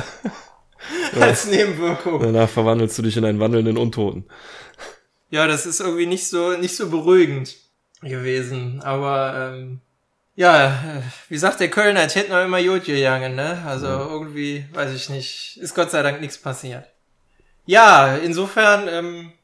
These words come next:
Speaker 1: im Moment f-, lerne ich halt wieder das Laufen und, ähm, bin dann halt wirklich froh, wenn ich dann irgendwann wieder vollends laufen kann und, äh,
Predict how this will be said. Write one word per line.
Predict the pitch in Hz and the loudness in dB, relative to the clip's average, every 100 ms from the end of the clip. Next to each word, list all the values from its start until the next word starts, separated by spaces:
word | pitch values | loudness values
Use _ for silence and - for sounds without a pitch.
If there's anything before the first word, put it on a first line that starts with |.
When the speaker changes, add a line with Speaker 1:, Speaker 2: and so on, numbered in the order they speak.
| _ _ | _ _
Speaker 1:
im | 175 | -6
Moment | 170 185 208 | -2 -2 -2
f-, | - 208 | -6 -8
lerne | 170 180 208 202 | 2 2 4 0
ich | 196 | -2
halt | 185 | -2
wieder | 185 185 | -2 -2
das | 170 165 | -2 -2
Laufen | 170 180 202 - 170 | 0 2 0 -4 -10
und, | 156 156 151 151 - 151 | -10 -12 -12 -14 -14 -10
ähm, | 139 143 147 143 143 139 _ - | -8 -8 -12 -12 -14 -16 _ -10
bin | 170 | -4
dann | 165 147 147 | -2 -2 -4
halt | 151 151 | -6 -8
wirklich | 160 156 - | -8 -10 -10
froh, | - 165 156 | -8 -6 -6
wenn | 147 | -10
ich | 151 - | -12 -8
dann | 143 139 139 139 135 _ _ _ _ - | -6 -6 -10 -14 -16 _ _ _ _ -2
irgendwann | 180 175 151 156 147 | -2 -2 -2 -4 -4
wieder | 147 147 143 139 139 | -4 0 0 0 -4
vollends | - - 180 170 151 147 147 147 - - - | -8 -10 -6 -4 -6 -10 -10 -10 -10 -12 -8
laufen | 143 151 175 170 143 | -2 -2 -2 -8 -10
kann | - 151 156 139 | -4 -4 -6 -12
und, | 135 135 131 - | -12 -12 -14 -16
äh, | - 127 123 123 | -12 -10 -10 -12